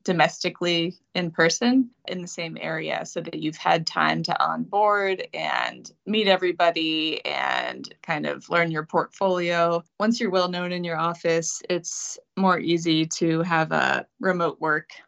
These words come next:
agreement, which is essentially what this is, approved. And I think that's probably the case in the private sector as well.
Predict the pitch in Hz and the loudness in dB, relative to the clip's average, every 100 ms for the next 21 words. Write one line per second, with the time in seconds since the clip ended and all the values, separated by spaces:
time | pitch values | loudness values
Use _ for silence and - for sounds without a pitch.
0 | - 180 175 175 160 143 - - 170 160 | -4 -2 0 -2 -2 -4 -6 -6 -4 -2
1 | - 175 170 160 160 160 160 151 - 156 | -2 0 0 2 0 0 -2 -4 -2 -2
2 | 147 - - 165 - 233 165 160 180 233 | -2 -2 -6 -2 2 4 2 0 -2 0
3 | 262 190 - - _ - 285 262 208 190 | 2 2 0 -6 _ -2 0 0 -2 -4
4 | 175 165 185 175 165 - - _ _ - | -4 -6 -6 -4 -6 -12 -20 _ _ -8
5 | 175 165 175 151 147 - 160 - - 160 | -6 -2 0 -2 -4 -10 -10 -12 -10 -8
6 | 165 131 185 | -2 -2 -2